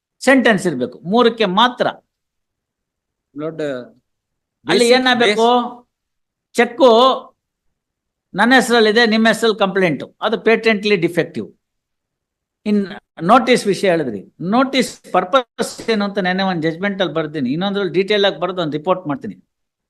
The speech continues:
Speaker 1: Notice is not the one which is required for the conclusion of the offense as a parameter. Notice is giving one more chance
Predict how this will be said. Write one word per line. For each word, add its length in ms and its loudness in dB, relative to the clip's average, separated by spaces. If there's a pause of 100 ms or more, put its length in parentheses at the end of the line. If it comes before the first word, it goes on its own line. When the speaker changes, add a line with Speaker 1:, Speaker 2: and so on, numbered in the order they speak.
(400)
Speaker 1:
Notice 600 2 (260)
is 220 2
not 420 0
the 120 4
one 260 2
which 200 0
is 160 0
required 480 0
for 240 0
the 340 2 (320)
conclusion 640 2
of 220 0
the 80 4 (120)
offense 320 0 (1000)
as 220 2
a 60 -4
parameter. 600 2 (1700)
Notice 600 2
is 340 0 (460)
giving 260 2
one 240 4
more 300 6
chance 340 2